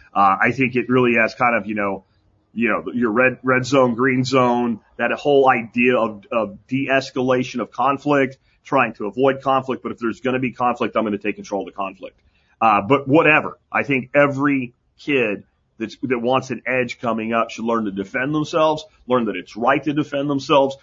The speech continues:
and learn discipline in that. And if you've never had a martial arts course and you're forty, go take a martial arts course. And I would say even you start with jujitsu.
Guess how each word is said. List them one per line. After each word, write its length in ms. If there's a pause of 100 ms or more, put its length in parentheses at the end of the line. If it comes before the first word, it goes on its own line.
(160)
and 140
learn 280
discipline 580
in 120
that. 240
And 120
if 100
you've 140
never 180
had 140
a 20
martial 320
arts 180
course 260
and 100
you're 80
forty, 360 (220)
go 120
take 180
a 20
martial 300
arts 180
course. 300 (260)
And 300
I 160
would 160
say 140
even 340
you 80
start 260
with 140
jujitsu. 480